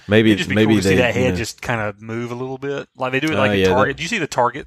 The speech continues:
Speaker 2: dis-, displays where it was, like, a cardboard ad at and <laughs>
Speaker 1: Oh,
Speaker 2: just
Speaker 1: yeah,
Speaker 2: moving its
Speaker 1: yeah.
Speaker 2: head? <laughs>
Speaker 1: Yeah. Okay, so before we go, it's, it, it's almost time to, to wrap this episode up. But before we go, we gotta give away something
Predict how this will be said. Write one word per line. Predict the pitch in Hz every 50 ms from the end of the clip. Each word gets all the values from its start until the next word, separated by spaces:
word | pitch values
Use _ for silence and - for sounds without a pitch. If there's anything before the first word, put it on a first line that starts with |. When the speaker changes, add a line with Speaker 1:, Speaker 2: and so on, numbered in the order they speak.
| - -
Speaker 2:
dis-, | 131 139 -
displays | - 143 151 - - 160 156 160 160 143
where | 139 139
it | 139
was, | 139 117 113
like, | 117 117 120 _ _ -
a | - 120
cardboard | - - 123 120 123 123 135 139 139 139
ad | 135 139 143 143
at | 147 147 147 147
and | - 117 110 101 _ _ _ _
<laughs> | _ _ _ _ - - - - - - - -
Speaker 1:
Oh, | - 107 98
Speaker 2:
just | 92 87
Speaker 1:
yeah, | 82 78
Speaker 2:
moving | - 135 131 69
its | 87 85 82
Speaker 1:
yeah. | 80
Speaker 2:
head? | - - 147 - - - - - - - - - - 165 - - -
<laughs> | _ _ _ - - -
Speaker 1:
Yeah. | - 80 78 76 - _ _ _ _ _ _ _ _ _ _ _ _ _ _ _ _ _ _ _ _ _ _ _ _ _ _ - _ _ - - - - - _ -
Okay, | 156 - - 104 85 80 92 - _ - -
so | - - - 160 139 135
before | 131 120 123 135 - 226 247
we | 240 180
go, | 143 117 104 101 95 101
it's, | 110 - -
it, | - 123 113 101
it's | 113 98 - 117 -
almost | 143 143 151 151 - -
time | - 123 117 113 104
to, | 101 92 -
to | - - 101
wrap | 92 104 104 101 - -
this | 104 104 104 - -
episode | 98 92 - 92 - - 92 87 87 85
up. | 85 85 85 - -
But | 107 101
before | 98 101 - 151 160 160
we | 147 131
go, | 117 107 95 90
we | 92 101
gotta | 110 120 117 107 107
give | 104 107 92
away | 90 85 85 82 80
something | - - 71 - - 71 64